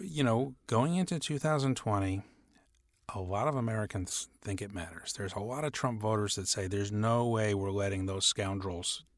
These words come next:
um, infest the swamp again," 'cause Donald Trump has drained that swamp. And, you know, I, I don't know whether to cry, laugh,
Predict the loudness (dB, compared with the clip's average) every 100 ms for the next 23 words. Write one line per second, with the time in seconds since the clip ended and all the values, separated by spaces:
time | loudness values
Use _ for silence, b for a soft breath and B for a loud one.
0 | -10 -6 -4 -4 -6 b b b b _
1 | -4 0 2 2 2 2 0 0 -2 -4
2 | -8 -8 -4 -6 -2 0 0 0 -2 0
3 | -4 -6 -2 0 2 0 -2 -2 -2 -8
4 | -12 b b b b b b b _ _
5 | -4 -2 -4 -8 -8 -4 -4 -4 -6 -6
6 | -4 -2 0 0 0 0 0 -2 -4 -6
7 | 2 6 8 8 6 6 2 0 2 4
8 | 4 4 2 -2 -10 -12